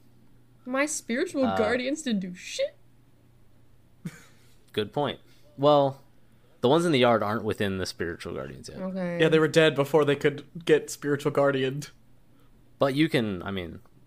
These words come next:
Speaker 2: run up to 'em, and they're close enough to be within the range, but you just need to be closer to them. Um, that's six points piercing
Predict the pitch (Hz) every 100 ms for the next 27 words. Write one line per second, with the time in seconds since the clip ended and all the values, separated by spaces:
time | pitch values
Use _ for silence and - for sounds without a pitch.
0 | - _ - 107 92 73 - 101 - -
1 | 107 - - - - _ - - - -
2 | 135 135 143 139 120 101 - 196 147 113
3 | 98 90 98 - 110 120 104 92 87 87
4 | 90 87 87 82 110 95 - 87 90 98
5 | 92 92 92 - 98 107 - _ - -
6 | - - - 113 104 120 131 - 165 156
7 | - 151 127 - 123 113 107 101 104